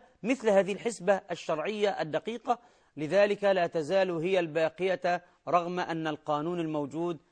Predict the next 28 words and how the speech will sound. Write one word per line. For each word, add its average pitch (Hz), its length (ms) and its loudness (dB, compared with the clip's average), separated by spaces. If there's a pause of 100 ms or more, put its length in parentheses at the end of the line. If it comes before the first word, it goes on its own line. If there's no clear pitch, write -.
(120)
ليس 170 360 -4
من 160 180 -4
القرآن 151 420 -6
ولا 156 180 -2
من 147 100 -6
السنة، 240 440 -4 (280)
إنما 190 400 0
هذه 269 300 6
الجزئية 233 640 2 (380)
هي 233 260 4
من 202 160 0
القرآن 170 520 -2
والسنة. 135 500 -6 (400)
وكثير، 226 920 2
كثيرا 277 480 0
ما 233 180 0
أثبت 220 520 0
القرآن 190 760 -2 (400)
إعجازه 165 800 -2 (120)
للخلق، 151 540 0 (400)
مما 196 560 0
يشير 196 440 -4
فعلاً 190 360 2
إلى 156 280 -4
أنه 156 340 -6
بعيد 160 680 -6
في 151 200 -8
مرماه، 151 460 -4